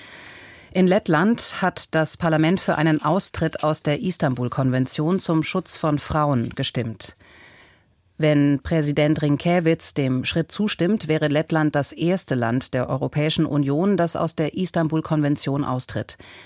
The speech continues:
Diese war zweitausendelf ausgearbeitet worden und verpflichtet die Länder zu einem besseren Schutz von Frauen und Mädchen. Zudem umfasst die, die so gesonderte Schutzmaßnahme, zudem umfasst sie gesonderte Schutzmaßnahmen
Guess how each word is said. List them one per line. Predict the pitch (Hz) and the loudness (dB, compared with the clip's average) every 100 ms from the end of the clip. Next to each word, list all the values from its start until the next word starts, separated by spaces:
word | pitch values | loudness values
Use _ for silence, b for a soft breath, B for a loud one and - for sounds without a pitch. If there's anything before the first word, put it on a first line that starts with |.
| B B | B B
Diese | 160 143 139 | -4 -2 0
war | 131 | 0
zweitausendelf | - 143 143 147 143 143 151 156 165 - | 0 -4 0 0 0 0 0 0 0 -4
ausgearbeitet | 123 127 - - 135 143 135 143 135 | -2 -2 -2 -2 -2 0 -2 -4 -2
worden | 131 147 196 190 | 0 2 2 0
und | 151 139 - | 0 -2 -2
verpflichtet | 135 131 - 175 - 170 | -4 -4 -4 -4 -2 -2
die | 143 | 0
Länder | 135 151 156 | 2 2 2
zu | - | 0
einem | - 147 131 | -2 0 0
besseren | 156 165 165 151 | 0 0 -2 -2
Schutz | 135 175 170 - | -2 -6 -6 -6
von | - 143 135 | -2 -2 -2
Frauen | - 135 151 160 | -2 0 2 0
und | 151 - | -2 -2
Mädchen. | 143 139 - 117 117 123 _ B B B B B B - | 0 -2 -2 -6 -6 -10 _ B B B B B B -4
Zudem | 180 190 202 | 2 2 2
umfasst | 180 - 180 - - - - | 0 0 -2 -2 -8 -8 -2
die, | 165 160 156 - _ - | 2 2 0 -4 _ -10
die | 147 151 | -2 0
so | 147 156 | 0 -2
gesonderte | - 147 156 175 156 143 - | -2 0 2 2 2 0 -2
Schutzmaßnahme, | - 185 - 156 151 156 156 151 156 151 - - | -4 -4 0 0 2 0 0 2 0 -2 -10 -6
zudem | 143 143 135 | -2 0 0
umfasst | 135 156 147 - - | 0 0 -2 -4 -8
sie | 139 165 131 | -2 0 0
gesonderte | - 127 127 147 135 | -2 -2 0 0 -2
Schutzmaßnahmen | - 160 147 139 135 139 135 | -4 -4 0 0 0 0 0